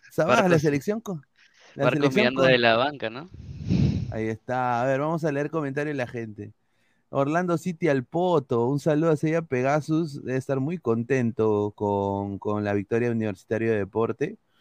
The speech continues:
Speaker 1: ¿no? Eh, u-, yo, yo lo habíamos dicho acá también. La U iba a ganar.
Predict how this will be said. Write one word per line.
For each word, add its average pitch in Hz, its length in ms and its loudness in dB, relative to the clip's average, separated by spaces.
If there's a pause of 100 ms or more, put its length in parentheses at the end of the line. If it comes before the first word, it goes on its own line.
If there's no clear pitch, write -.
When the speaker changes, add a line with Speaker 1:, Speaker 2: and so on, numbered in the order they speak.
(440)
Speaker 1:
¿no? 117 400 0
Eh, 104 380 0
u-, 113 440 -2 (720)
yo, 127 200 6
yo 170 220 10
lo 147 200 8
habíamos 180 360 8
dicho 190 200 6
acá 165 180 4
también. 127 520 2 (100)
La 117 220 2
U 185 360 8
iba 147 220 6
a 127 100 2
ganar. 104 320 -8